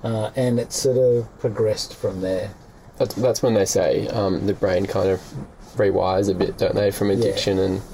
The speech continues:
Speaker 1: Yeah, the ninety-day
Speaker 2: ninety-day.
Speaker 1: thing is, is, uh, pretty strong if you do, um, something each day for a ninety-day period.
Speaker 2: Yeah.
Speaker 1: Uh,
Speaker 2: And meditations would aid that as well, I'm sure.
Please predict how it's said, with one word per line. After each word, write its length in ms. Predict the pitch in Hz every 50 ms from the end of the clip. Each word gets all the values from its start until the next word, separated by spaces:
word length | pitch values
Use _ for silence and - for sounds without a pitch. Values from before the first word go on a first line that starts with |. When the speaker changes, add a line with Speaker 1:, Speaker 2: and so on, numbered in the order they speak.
| - 123
Speaker 1:
Yeah, 480 | 120 117 113 110 107 101 104 101 110 113 -
the 80 | 135
ninety-day 920 | 131 139 143 143 143 139 131 120 127 123 123 127 123 123 120 120 117 107 - -
Speaker 2:
ninety-day. 420 | 123 117 127 127 135 135 131 120 - - -
Speaker 1:
thing 460 | - - - 123 123 113 107 107 101
is, 240 | 104 107 101 - -
is, 200 | 113 104 101 113 -
uh, 180 | - - 107 - - - - -
pretty 220 | - 110 92 90
strong 640 | - - - - - - 104 98 98 95 95 87 87 - - - - - - - - -
if 140 | 98 92 104
you 60 | 104 -
do, 500 | 107 101 95 95 90 92 95 - - - - -
um, 320 | 95 95 92 87 87 - -
something 400 | - - 117 107 98 - 98 98
each 260 | 98 95 98 - - -
day 360 | 104 85 90 90 90 - - - - - - - - - - - - -
for 100 | - -
a 80 | - -
ninety-day 520 | 101 101 95 92 90 85 85 92 87 - -
period. 460 | - - 101 90 87 87 87 82 - - - -
Speaker 2:
Yeah. 180 | - - - - - - - - - - - -
Speaker 1:
Uh, 240 | 104 95 90 90 -
Speaker 2:
And 100 | 117 110
meditations 720 | 107 107 107 98 - - 90 98 - - 107 104 95 - -
would 80 | 104
aid 260 | - - 87 90 92 -
that 300 | - 104 101 98 92 - 104
as 160 | 107 98 101
well, 200 | 110 104 98 98
I'm 100 | 98 95
sure. 400 | 95 - - 104 98 95 98 101